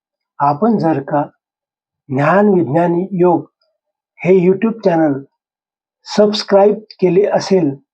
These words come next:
तर आपणास तसे नोटिफिकेशन येईलच.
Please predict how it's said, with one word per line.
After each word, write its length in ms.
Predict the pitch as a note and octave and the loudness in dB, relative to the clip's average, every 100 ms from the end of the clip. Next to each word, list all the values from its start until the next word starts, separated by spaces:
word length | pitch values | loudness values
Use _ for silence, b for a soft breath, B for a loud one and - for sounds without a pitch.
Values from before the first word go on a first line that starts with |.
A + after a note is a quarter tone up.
| _ _ _ - | _ _ _ -2
तर 100 | E3+ | 2
आपणास 460 | E3 D3+ F3 - | 2 0 -4 -2
तसे 180 | F#3 - | -6 -2
नोटिफिकेशन 760 | F#3+ D#3+ F3+ E3 D#3 D#3+ F3+ G#3+ | -2 -2 -4 -6 -6 -6 -4 -6
येईलच. 680 | - - G#3 A3 G3 D3 | -8 0 2 2 0 -2